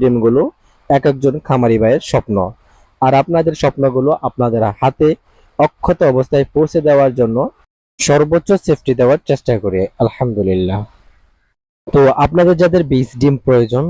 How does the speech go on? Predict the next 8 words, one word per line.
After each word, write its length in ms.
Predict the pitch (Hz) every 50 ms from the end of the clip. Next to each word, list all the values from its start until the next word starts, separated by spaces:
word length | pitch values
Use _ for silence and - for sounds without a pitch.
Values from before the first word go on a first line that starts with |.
| 170 -
তারা 140 | 147 135 113
আমাদের 260 | 110 117 117 107 110 -
সাথে 160 | 117 120 147 139 123
যোগাযোগ 360 | 131 110 104 101 95 101 98 - -
করতে 200 | 98 92 - 101 - -
পারেন। 240 | 95 92 92 87 92 95 98 98 - - - _
কুরিয়ারের 480 | - 131 135 131 135 135 131 135 135 135
মাধ্যমে 380 | 127 123 123 123 143 139 160